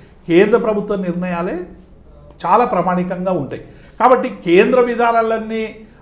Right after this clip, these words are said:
అరాచక ఆర్థిక విధానాలు అయితే ఉంటే తెలంగాణ ప్రజలు ఎంత కష్టపడితేంది,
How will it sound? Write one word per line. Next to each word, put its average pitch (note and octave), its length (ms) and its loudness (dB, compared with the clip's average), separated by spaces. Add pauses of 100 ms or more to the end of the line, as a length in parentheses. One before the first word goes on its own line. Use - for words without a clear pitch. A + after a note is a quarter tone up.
అరాచక G#3 480 4
ఆర్థిక G3+ 320 0
విధానాలు G3 440 -2
అయితే F3 220 0
ఉంటే C3+ 600 -8
తెలంగాణ F3+ 460 -2
ప్రజలు G3 460 -4
ఎంత C3+ 400 -4
కష్టపడితేంది, F#3 1080 -4